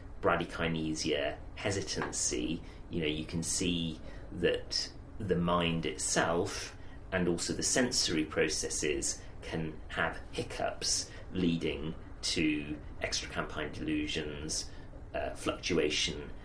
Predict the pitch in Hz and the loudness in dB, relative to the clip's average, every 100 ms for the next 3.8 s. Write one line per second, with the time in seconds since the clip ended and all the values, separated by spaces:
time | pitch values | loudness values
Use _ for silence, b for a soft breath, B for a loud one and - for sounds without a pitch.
0 | B 85 80 - 90 76 - 80 80 80 | B -2 -2 2 4 4 2 2 2 2
1 | - 80 65 - - 82 80 92 80 80 | 0 -2 -4 -4 -2 -2 -2 -4 -2 -2
2 | - - 127 117 - - 82 80 78 - | 6 10 10 8 2 0 0 -2 -4 -2
3 | 90 92 92 87 - 64 62 | 4 4 6 4 0 -4 -4